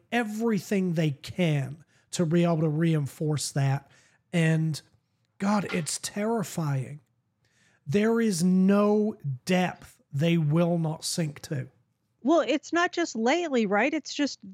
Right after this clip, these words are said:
Speaker 2: lately they've been more egregious about sort of flouting the rules.
Speaker 1: Oh, yeah, they
Speaker 2: Right,
Speaker 1: don't
Speaker 2: like
Speaker 1: give a shit.
Speaker 2: Exactly. Like, they, I think they've always wanted that. I mean, I think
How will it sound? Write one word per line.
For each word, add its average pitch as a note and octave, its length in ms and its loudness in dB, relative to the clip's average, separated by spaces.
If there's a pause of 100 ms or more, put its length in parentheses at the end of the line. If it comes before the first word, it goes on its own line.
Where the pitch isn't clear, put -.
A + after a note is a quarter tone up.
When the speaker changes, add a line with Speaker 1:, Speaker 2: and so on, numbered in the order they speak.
(1120)
Speaker 2:
lately C4 640 2
they've A#3+ 360 0
been B3 180 2
more A#3 360 0
egregious A3 1000 -2
about G#3 880 0 (440)
sort A#3+ 360 0
of A#3 100 0
flouting A3+ 600 -2
the G3 100 -2
rules. G3 680 -8 (960)
Speaker 1:
Oh, G#3+ 120 2
yeah, E3+ 240 2
they C#3 100 2
Speaker 2:
Right, C#4+ 100 6
Speaker 1:
don't G#3+ 100 0
Speaker 2:
like C4+ 100 0
Speaker 1:
give C#3 120 -2
a C3 40 -4
shit. F3 400 -2 (380)
Speaker 2:
Exactly. C4+ 520 -2
Like, C4 240 0
they, D4 200 -2
I C4+ 100 -2
think E4 180 -6
they've D4+ 160 -2
always A#3 580 0
wanted G3 440 -2
that. F#3 280 0
I A3 60 -2
mean, A#3+ 240 2
I G#3 100 -2
think C#4+ 220 -2